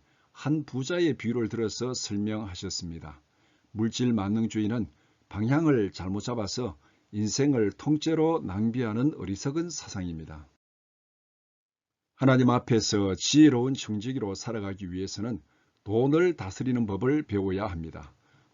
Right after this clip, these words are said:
돈은 사탄의 도구로 쓰일 수도 있고 하나님의 도구로 쓰일 수도 있습니다. 하나님이 아니라 돈이 마음의 주인 자리를 차지하는 순간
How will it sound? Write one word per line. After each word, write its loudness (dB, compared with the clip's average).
돈은 2
사탄의 0
도구로 -2
쓰일 -2
수도 -4
있고 -4
하나님의 2
도구로 0
쓰일 -4
수도 -4
있습니다. -8
하나님이 4
아니라 0
돈이 4
마음의 2
주인 4
자리를 0
차지하는 -2
순간 -4